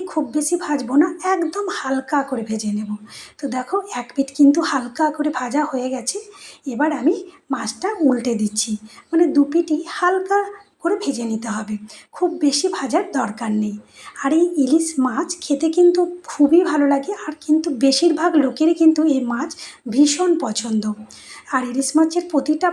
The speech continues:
পদই কিন্তু অসাধারণ লাগে খেতে। তো দেখো, মাছগুলো ভাজা হয়ে গেছে। এবার বাদ বাকি যে মাছ আছে, সেই দু পিস মাছও কিন্তু ঠিক এইভাবেই ভেজে নেব। তো সর্ষে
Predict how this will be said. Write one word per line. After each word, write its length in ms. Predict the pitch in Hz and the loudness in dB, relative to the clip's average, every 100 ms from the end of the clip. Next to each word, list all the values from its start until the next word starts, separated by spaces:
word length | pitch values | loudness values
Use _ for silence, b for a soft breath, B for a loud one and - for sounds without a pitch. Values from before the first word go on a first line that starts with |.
| 349 | 0
পদই 260 | 262 240 320 339 | -2 2 2 2
কিন্তু 240 | 330 302 339 - | 2 0 -4 -2
অসাধারণ 520 | 294 - 302 214 220 220 | -2 0 -2 -2 -4 -4
লাগে 200 | 214 202 214 | -4 -4 -6
খেতে। 220 | 214 226 _ B B B | -8 -12 _ B B B
তো 60 | - 277 | 0 0
দেখো, 180 | 285 403 339 | 0 0 0
মাছগুলো 460 | 254 233 233 320 285 392 - | 0 -2 -4 0 2 0 -4
ভাজা 300 | - 226 320 320 | -8 -4 -4 -4
হয়ে 180 | 254 220 | -6 -6
গেছে। 240 | 214 - 226 - b b b _ | -6 -8 -10 -14 b b b _
এবার 160 | 285 277 220 | -4 -4 -4
বাদ 180 | 226 220 226 | -8 -6 -4
বাকি 240 | 320 349 294 | -2 0 2
যে 80 | 320 262 | 4 2
মাছ 160 | 233 - _ - - | -2 -14 _ -20 -10
আছে, 240 | 240 226 294 294 B B - | -6 -4 -6 -8 B B -4
সেই 160 | 285 220 | -2 -2
দু 80 | 240 233 | -4 -2
পিস 140 | 320 302 | 0 2
মাছও 260 | 214 - 339 330 | 0 -4 -6 2
কিন্তু 260 | 302 285 359 B B B _ | 2 4 -2 B B B _
ঠিক 140 | 359 359 - 302 | -4 -4 -2 4
এইভাবেই 460 | 302 - 339 262 330 - 254 | 4 4 0 0 0 0 -2
ভেজে 260 | 226 233 208 202 | 0 -2 -2 -2
নেব। 140 | 208 214 - B B B - | -4 -8 -12 B B B -8
তো 60 | 277 - | -6 -2
সর্ষে 340 | 269 254 - | -2 0 0